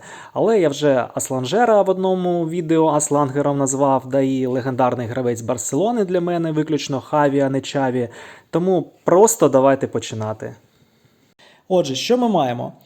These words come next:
Дослідники описали п'ять родин, які були не пов'язані між собою, і члени цих родин мали на Е К Г увігнуті розповсюджені депресії сегменту С Т за відсутності ішемічної хвороби серця або інших причин для їх появи.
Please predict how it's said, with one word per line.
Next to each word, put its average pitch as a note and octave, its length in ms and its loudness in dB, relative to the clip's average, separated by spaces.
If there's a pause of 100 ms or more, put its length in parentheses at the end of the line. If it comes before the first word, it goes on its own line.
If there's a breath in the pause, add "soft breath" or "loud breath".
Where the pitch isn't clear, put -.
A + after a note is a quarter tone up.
(300 soft breath)
Дослідники B3+ 520 -2
описали F#3+ 440 0
п'ять F3+ 400 -2
родин, D#3+ 540 0
які D3 320 -8
були E3 260 -2
не D#3 240 0
пов'язані D#3+ 600 -2
між D#3 200 -4
собою, C#3+ 460 -4 (340 loud breath)
і F#3 80 -8
члени D#4 280 0
цих C#4 220 -2
родин A#3 380 0
мали G#3 300 2
на F#3 180 0
Е E3+ 40 -4
К E3 140 -8
Г F3 220 -2
увігнуті F3 680 -2
розповсюджені D3+ 760 -4
депресії C3+ 680 -6
сегменту C#3 680 -8
С D#3+ 200 -6
Т D4+ 240 -2 (380 loud breath)
за A3 160 -2
відсутності B3 580 -4
ішемічної D#3 540 -6
хвороби D3 380 -6
серця B3+ 600 -2
або E3+ 300 -2
інших G3 460 -6
причин E3+ 600 -6
для C3+ 220 -4
їх D3+ 220 -4
появи. C3+ 440 -4